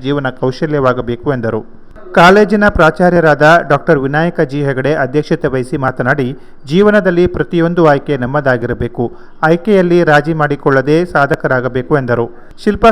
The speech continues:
ಸಂಗಡಿಗರು ಪ್ರಾರ್ಥಿಸಿದರು, ಶ್ರೀದೇವಿ ನಾಯಕ್ ಸ್ವಾಗತಿಸಿದರು. ಶಿಬಿರದ ಕಾರ್ಯದರ್ಶಿ ಪ್ರತೀಕ್ ನಾಯಕ್ ವರದಿ ವಾಚಿಸಿದರು. ಶ್ರದ್ಧಾ ಮಹಾಲೆ, ನಾಗರಾಜ್ ಬೋವಿ ಅನಿಸಿಕೆ ವ್ಯಕ್ತಪಡಿಸಿದರು. ಸುಷ್ಮಾ ಶ್ರೀ ಶೆಟ್ಟಿ ನಿರೂಪಿಸಿದರು. ಶಿಬಿರದ ಸಮನ್ವಯ ಅಧಿಕಾರಿಗಳಾದ ರಾಘವೇಂದ್ರ ಅಂಕೋಲೇಕರ್ ಹಾಗೂ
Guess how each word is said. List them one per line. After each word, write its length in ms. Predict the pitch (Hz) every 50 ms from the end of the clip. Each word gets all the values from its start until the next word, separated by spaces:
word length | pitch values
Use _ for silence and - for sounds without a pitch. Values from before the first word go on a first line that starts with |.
| 226 226
ಸಂಗಡಿಗರು 480 | 202 190 190 180 175 165 165 165 175 170 -
ಪ್ರಾರ್ಥಿಸಿದರು, 640 | - 143 135 - - 135 - - 135 131 127 147 156 170 - - -
ಶ್ರೀದೇವಿ 480 | - 151 156 160 151 165 156 147 156 143 131
ನಾಯಕ್ 280 | 123 127 135 143 - - -
ಸ್ವಾಗತಿಸಿದರು. 640 | 160 147 135 135 131 - 120 - 131 110 120 120 117 - - - - - -
ಶಿಬಿರದ 420 | - 185 190 185 214 208 208 190 185 185 - -
ಕಾರ್ಯದರ್ಶಿ 500 | 151 160 165 147 147 135 - - 165 165 160 -
ಪ್ರತೀಕ್ 360 | 139 123 - 156 156 - 151 135
ನಾಯಕ್ 280 | 131 131 143 139 - 147 147
ವರದಿ 260 | 139 139 127 135 147 147
ವಾಚಿಸಿದರು. 520 | 143 139 - 123 - 113 110 120 117 117 117 - - - -
ಶ್ರದ್ಧಾ 300 | 175 175 170 190 202 196 175 160
ಮಹಾಲೆ, 280 | 151 151 147 151 160 165 - - 147 139
ನಾಗರಾಜ್ 400 | 139 139 151 151 151 139 143 131 135
ಬೋವಿ 240 | 131 123 135 147 - 151 147
ಅನಿಸಿಕೆ 340 | 143 156 - - - - 143 143
ವ್ಯಕ್ತಪಡಿಸಿದರು. 720 | 190 - 151 - - 131 113 - - 117 113 110 113 107 - - - - - - - -
ಸುಷ್ಮಾ 320 | 202 190 - - 226 233 220 -
ಶ್ರೀ 160 | 208 196 196 196 -
ಶೆಟ್ಟಿ 240 | 170 160 - - 170 160 156
ನಿರೂಪಿಸಿದರು. 560 | 160 170 165 - 156 - 139 127 123 113 107 - - - -
ಶಿಬಿರದ 400 | 151 139 160 160 160 151 151 151 151 -
ಸಮನ್ವಯ 480 | 147 135 147 151 151 147 147 147 143 131
ಅಧಿಕಾರಿಗಳಾದ 600 | 143 - - 147 147 147 135 139 135 135 131 131 147 156 180 175 - - - - - 156
ರಾಘವೇಂದ್ರ 440 | 151 160 185 202 208 208 196 190 185 160 156
ಅಂಕೋಲೇಕರ್ 580 | 151 151 - 160 143 135 139 147 147 139 135 131
ಹಾಗೂ 220 | 127 120 135 151